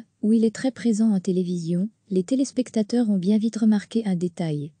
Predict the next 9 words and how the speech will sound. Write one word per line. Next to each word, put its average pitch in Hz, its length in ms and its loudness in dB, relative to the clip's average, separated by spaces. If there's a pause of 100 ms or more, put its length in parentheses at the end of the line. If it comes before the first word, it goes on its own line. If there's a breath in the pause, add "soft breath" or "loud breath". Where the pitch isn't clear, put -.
Le 180 100 -2
style 233 380 -2
du 202 100 2
médecin 202 380 2
est 202 180 2
toujours 220 300 0
le 214 100 4
même. 165 400 0 (420)
Chemise, 202 680 2